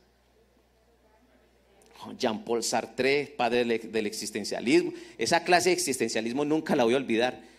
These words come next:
porque fue terrible y no entendí nada. Y me preguntaron delante de todo el público, ahí de los compañeros, que en ridículo, no entendí nada, le cogí, le cogí raya al profesor.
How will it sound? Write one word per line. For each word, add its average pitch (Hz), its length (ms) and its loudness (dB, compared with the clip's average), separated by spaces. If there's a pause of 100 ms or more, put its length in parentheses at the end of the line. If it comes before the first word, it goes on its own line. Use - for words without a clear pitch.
(120)
porque - 160 -20
fue 120 120 0
terrible 175 480 2
y 143 40 2
no 135 60 0
entendí 170 420 2
nada. 180 220 2
Y 160 40 -2
me 135 120 -2
preguntaron 131 560 0
delante 135 440 0
de - 40 -14
todo - 120 2
el - 60 -2
público, 165 460 0
ahí 135 140 2
de 156 80 0
los 143 260 -2
compañeros, 127 640 -2
que 135 120 -4
en 123 100 -2
ridículo, 160 420 -2
no 113 60 -4
entendí 147 320 -6
nada, 160 180 -4
le 131 140 -8
cogí, 117 380 -6
le - 80 -16
cogí 110 220 -10
raya 113 260 -8
al 165 80 -12
profesor. 113 420 -4